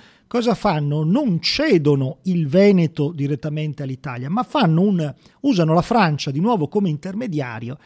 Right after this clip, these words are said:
e sarà in una grigia camera di un albergo del centro storico di Venezia che sarà firmato l'atto di cessione. Siamo tra l'otto e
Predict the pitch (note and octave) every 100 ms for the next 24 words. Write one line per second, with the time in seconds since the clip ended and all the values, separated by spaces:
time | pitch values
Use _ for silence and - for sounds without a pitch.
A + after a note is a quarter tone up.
0 | _ _ _ - - B3 C4 D#3+ D#3 E3+
1 | D3+ E3+ G3 B3+ F3 A#2+ C3 - A#3+ G#3+
2 | D3 C3 B2+ C3 F#3+ D#3+ C#3+ B2+ A3 D#3
3 | A#2+ A2+ B2 B2+ A#2+ G#3+ F#3+ C#3 C3 -
4 | G3 C3 C3+ D3+ G3+ C3+ A#2+ - C3+ -
5 | - _ - D3+ A3 D#3 A#2 - F3 D#3
6 | D3 A#2 - C#3+ C3 _ _ - E3 B2+
7 | - D3+ C3 - C3 - C3 A2+ A#2 -
8 | G#3+ G3 G3+ G3+ - _ _ _ _ _
9 | - E3 F3+ A3 - - G#3+ G#3 - _
10 | - E3